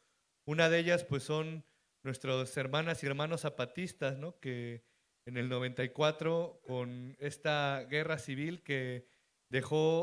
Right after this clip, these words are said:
o puso en, en el diálogo del país, pues, que los pueblos indígenas no están extintos, sino son parte de la cotidianidad de un país que quiere borrarlos.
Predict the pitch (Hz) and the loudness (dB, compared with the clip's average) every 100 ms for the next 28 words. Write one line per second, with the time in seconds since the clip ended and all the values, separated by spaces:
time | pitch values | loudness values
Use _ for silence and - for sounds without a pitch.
0 | 170 135 - 147 156 175 160 151 143 135 | 0 -2 2 2 2 0 0 0 -4 -6
1 | 139 _ 143 135 131 131 131 127 131 - | -10 _ -6 -6 -6 -8 -6 -8 -10 -6
2 | 139 131 156 175 170 156 135 - 139 151 | -4 2 2 4 4 2 2 0 0 0
3 | 214 - _ _ _ _ 135 - 147 135 | -6 -14 _ _ _ _ -8 -2 0 0
4 | - 165 165 160 139 151 160 147 143 139 | 0 0 0 -2 -6 -2 -2 -2 -4 -6
5 | 147 151 - 151 139 - - 160 156 220 | -6 -6 -4 -4 -6 -8 -8 -8 -8 -16
6 | - _ _ _ _ - 131 127 151 151 | -18 _ _ _ _ -8 -6 -2 -2 4
7 | 160 156 160 147 143 139 127 127 127 131 | 4 4 2 2 0 -2 -6 -2 -2 0
8 | 135 151 156 - 139 135 143 147 143 - | 0 0 -2 -4 -2 -2 0 2 2 -2
9 | 143 - 139 139 127 120 131 127 117 117 | -6 -2 0 0 -2 0 -2 -2 -10 -14